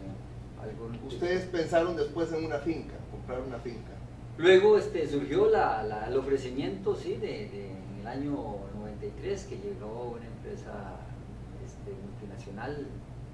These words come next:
Speaker 2: Alemana.
Speaker 1: alemana, este, Beneficio Palmichal, que compraron el Beneficio Palmichal, y presentamos un proyecto de reforestación, educación ambiental y compra de tierras,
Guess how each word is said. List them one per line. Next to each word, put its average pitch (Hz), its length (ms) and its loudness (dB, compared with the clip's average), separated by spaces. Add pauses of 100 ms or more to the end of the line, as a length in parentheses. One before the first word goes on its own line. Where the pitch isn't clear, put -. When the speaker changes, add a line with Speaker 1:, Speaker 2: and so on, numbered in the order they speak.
(120)
Speaker 2:
Alemana. 101 540 -6
Speaker 1:
alemana, 127 960 -4
este, 104 680 -6
Beneficio - 420 -8
Palmichal, 101 440 -6
que - 120 -8
compraron - 480 -8
el - 60 -8
Beneficio - 480 -10
Palmichal, - 400 -8 (580)
y 180 80 4
presentamos 143 680 0
un 135 140 -6
proyecto 110 520 -6
de - 800 -10
reforestación, - 800 -6
educación - 460 -10
ambiental 208 360 -8
y 214 100 -10
compra 123 260 -6
de - 60 -6
tierras, 147 480 -2